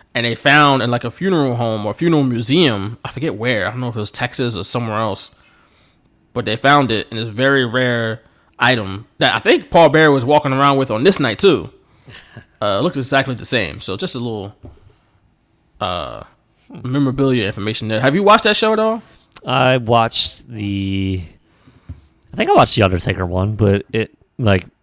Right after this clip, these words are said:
Speaker 2: not all the way through, maybe, like, bits and pieces. So I still have to go back and watch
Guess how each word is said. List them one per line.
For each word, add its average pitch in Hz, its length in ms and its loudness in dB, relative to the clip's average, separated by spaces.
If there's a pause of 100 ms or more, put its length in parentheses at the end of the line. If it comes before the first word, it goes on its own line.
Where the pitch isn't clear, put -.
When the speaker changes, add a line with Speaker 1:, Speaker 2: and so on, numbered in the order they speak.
(160)
Speaker 2:
not 104 260 0
all 95 120 2
the 92 60 0
way 92 140 -2
through, 90 380 -8
maybe, 87 180 -4
like, 87 200 -8
bits - 200 -10
and 87 80 -12
pieces. 85 400 -10
So 85 360 -6
I 87 100 -6
still 85 260 -6
have 82 200 -8
to 85 280 -12
go 85 160 -14
back 85 320 -14
and 82 140 -16
watch 82 520 -8